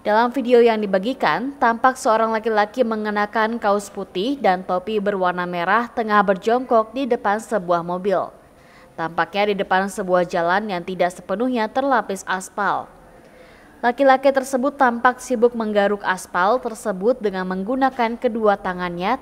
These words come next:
tanpa menggunakan alat bantu apapun. Tak hanya itu, laki-laki tersebut juga tampak menggulung aspal yang melapisi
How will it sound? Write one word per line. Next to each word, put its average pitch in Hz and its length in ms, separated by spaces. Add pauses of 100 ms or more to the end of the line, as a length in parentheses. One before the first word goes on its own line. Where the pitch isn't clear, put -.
tanpa 226 400
menggunakan 214 800
alat 202 320
bantu 226 480
apapun. 185 560 (880)
Tak 180 200
hanya 190 160
itu, 214 320
laki-laki 196 400
tersebut 190 480
juga 190 240
tampak 180 400
menggulung 185 400
aspal 196 480
yang 202 240
melapisi 247 560